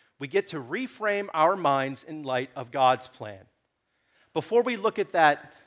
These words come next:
a little bit closer here, let's pray. Father God, we would ask and pray that right now, by the power of your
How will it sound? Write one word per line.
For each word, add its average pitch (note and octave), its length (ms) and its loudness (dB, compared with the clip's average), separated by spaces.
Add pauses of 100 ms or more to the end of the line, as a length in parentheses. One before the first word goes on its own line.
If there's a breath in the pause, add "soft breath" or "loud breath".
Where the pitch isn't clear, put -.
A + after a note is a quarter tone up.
(160 soft breath)
a C#3 40 -18
little E3 200 -8
bit E3 140 -8
closer D3+ 380 -8
here, A#2+ 160 -10
let's C3 240 -8
pray. G2 260 -14 (600 soft breath)
Father G3 220 10
God, G3+ 280 12
we G3 100 2
would E3+ 120 6
ask G#3 420 8
and E3 100 0
pray E3 540 8 (840)
that D#3+ 160 0
right F3 280 6
now, E3 160 8
by D3+ 140 8
the C#3 80 0
power F3+ 280 6
of E3+ 120 2
your E3+ 240 -8